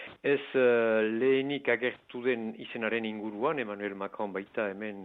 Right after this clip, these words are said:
ipar eskualerian Frantzian bezala, zentrista, eh,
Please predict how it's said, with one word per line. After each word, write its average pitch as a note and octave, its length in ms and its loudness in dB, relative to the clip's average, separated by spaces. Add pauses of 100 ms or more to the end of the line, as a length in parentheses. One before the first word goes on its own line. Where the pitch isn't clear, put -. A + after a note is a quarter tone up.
ipar F#2+ 240 -6
eskualerian G2 720 -8
Frantzian F2+ 880 -8
bezala, G2 480 -2 (600)
zentrista, A2+ 720 -4
eh, F2+ 420 -2